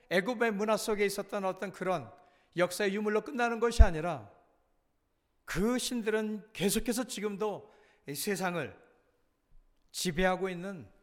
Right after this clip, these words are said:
자들의 모습입니다. 그 여러 신들 이야기, 하나님은 그 신들 향해 그래서 재앙을 내리시고 지금도 그렇게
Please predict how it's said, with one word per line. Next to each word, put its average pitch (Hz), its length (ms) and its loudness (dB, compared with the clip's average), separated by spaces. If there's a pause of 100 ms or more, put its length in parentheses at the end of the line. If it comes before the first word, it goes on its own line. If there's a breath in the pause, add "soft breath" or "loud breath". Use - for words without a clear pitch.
(160)
자들의 143 340 -8
모습입니다. 107 640 -14 (1400)
그 208 140 4
여러 220 180 4
신들 220 340 -2
이야기, 151 320 -4 (460 soft breath)
하나님은 240 340 4
그 247 200 0
신들 233 300 4
향해 214 240 2
그래서 190 300 -4
재앙을 156 480 -4 (600)
내리시고 110 640 -10 (1300)
지금도 165 840 -2
그렇게 156 540 -4